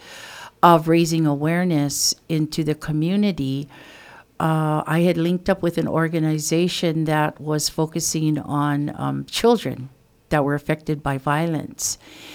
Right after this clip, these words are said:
And, um, we had just done a co-, a community, uh, meeting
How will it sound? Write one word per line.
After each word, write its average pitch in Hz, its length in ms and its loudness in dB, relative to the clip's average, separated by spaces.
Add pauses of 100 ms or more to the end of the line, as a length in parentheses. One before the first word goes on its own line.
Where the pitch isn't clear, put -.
(340)
And, 160 640 4
um, 139 560 -2 (760)
we 185 140 6
had 175 160 6
just - 280 2
done 202 200 4
a 170 80 2
co-, 170 440 2
a 156 160 2
community, 185 960 0
uh, 65 340 -14 (600)
meeting 185 640 4